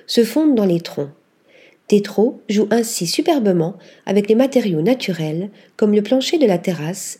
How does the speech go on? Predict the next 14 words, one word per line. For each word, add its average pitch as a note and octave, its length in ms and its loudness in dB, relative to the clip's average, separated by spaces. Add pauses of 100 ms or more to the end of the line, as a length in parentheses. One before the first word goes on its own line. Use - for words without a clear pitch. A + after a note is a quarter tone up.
les G#3 120 2
miroirs A#3 420 0
d'eau B3+ 180 0
de G3+ 80 2
la D#3 120 0
piscine F3 580 -6 (380)
et A3 80 4
les A3+ 80 4
multiples D#4+ 500 4
fenêtres G3+ 580 0
qui G3 160 -6
reflètent B3 460 -2
la F3 80 -2
végétation G3+ 680 -2